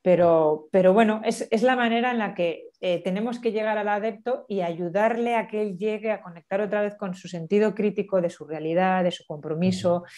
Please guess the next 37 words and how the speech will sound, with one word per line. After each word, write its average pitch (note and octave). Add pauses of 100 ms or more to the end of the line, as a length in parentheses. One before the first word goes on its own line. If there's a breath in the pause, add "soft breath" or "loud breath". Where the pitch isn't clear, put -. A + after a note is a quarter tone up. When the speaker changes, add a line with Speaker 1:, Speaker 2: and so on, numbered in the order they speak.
(160 loud breath)
Speaker 1:
de F#3+
la F#3+
información F3+
que F#3+
maneja F3+
o -
que D#3
no D#3
maneja, F3+ (380 loud breath)
y E3+
bueno, F3+
a -
partir F3
de F#3
ahí, F#3+ (180)
mm, D#3+ (200)
esperar E3+
que F#3
la F3+
persona, F#3
pues, E3
vuelva F3
a C#3
conectar. C#3+ (240)
Speaker 2:
Exacto. - (120)
Es -
complicado B2
porque B2+
también A#2
muchas B2
sectas B2+
se B2
encargan A2+
de A2
romper A2
con A2
esos, G#2+